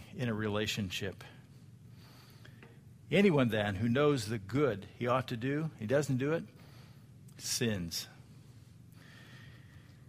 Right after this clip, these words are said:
It's pretty much what James started with in chapter one, verse twenty-two, where he said, "Do not," do you have one twenty-two?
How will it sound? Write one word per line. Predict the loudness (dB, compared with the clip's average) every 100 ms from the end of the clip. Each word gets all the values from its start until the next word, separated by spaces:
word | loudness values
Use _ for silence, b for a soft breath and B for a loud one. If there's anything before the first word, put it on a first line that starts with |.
| B -20 -20 -12 -6
It's | -2
pretty | 4 6
much | 8 8 6
what | 2 2
James | 4 4 2
started | 4 4 4
with | 4 2 4
in | 0
chapter | 4 2 2 0
one, | 2 4 4
verse | 2 -2
twenty-two, | 0 2 2 2 2 4 2 B B B B B
where | 0
he | 2
said, | 2 4 4 0 -8 -18 B B B B -20 -20 -20 -20 -20 -10 0
"Do | 4
not," | 4 4 -8 -16 -12 -4
do | 2
you |
have | 2 2
one | 2 2
twenty-two? | 2 0 -2 -2 -4 -4